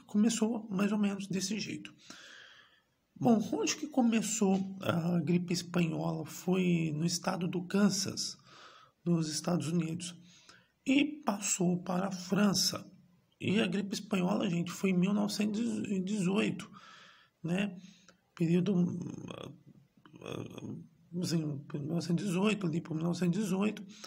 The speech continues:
Mas no, durante a Primeira Guerra Mundial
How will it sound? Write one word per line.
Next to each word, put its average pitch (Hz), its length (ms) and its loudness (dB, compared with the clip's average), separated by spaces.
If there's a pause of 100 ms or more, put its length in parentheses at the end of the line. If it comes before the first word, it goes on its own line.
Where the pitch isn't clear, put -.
(480)
Mas 220 400 2
no, 208 160 2
durante 220 340 2
a 262 40 0
Primeira 233 360 2
Guerra 190 260 0
Mundial 165 680 0